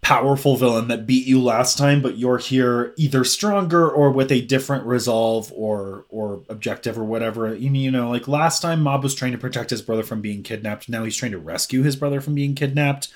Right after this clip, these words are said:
Uh, and he has the knowledge that Megumu beat him last time, so he's not gonna be fucking around. And you're like, "Oh, this is gonna be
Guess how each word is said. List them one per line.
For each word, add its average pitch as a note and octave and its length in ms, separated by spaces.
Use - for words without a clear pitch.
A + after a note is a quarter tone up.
Uh, G#2+ 300
and B2 200
he C3 100
has A#2+ 180
the B2 120
knowledge A#2 480
that B2+ 180
Megumu C#3 420
beat F3+ 180
him A2 200
last E2+ 240
time, F2 180
so - 140
he's F#2+ 180
not A#2+ 240
gonna A#2+ 140
be A2 80
fucking G#2 320
around. A2+ 500
And B2+ 520
you're D3 260
like, C3 300
"Oh, C#3+ 160
this E3 180
is F3+ 140
gonna E3+ 220
be D3 280